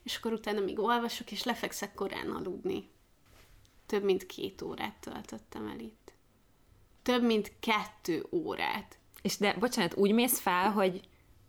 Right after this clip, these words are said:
Speaker 2: úgy megnéznék egy cicás videót. És akkor keresel egyet, és utána csak így
Speaker 1: Á, ne, ne, ne, ne, nem kell keresnem.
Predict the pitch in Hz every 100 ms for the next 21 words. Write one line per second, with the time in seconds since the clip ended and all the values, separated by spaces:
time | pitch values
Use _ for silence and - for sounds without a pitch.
0 | _ - 277 208 180 175 175 170 175 196
1 | - 165 - 160 - - - - - _
2 | - - _ _ - - 170 190 190 185
3 | 185 180 - 202 202 202 185 - - 185
4 | 196 190 190 185 - 196 185 180 - -
5 | 240 247 262 247 254 247 - - 202 302
6 | 190 - - - - - 214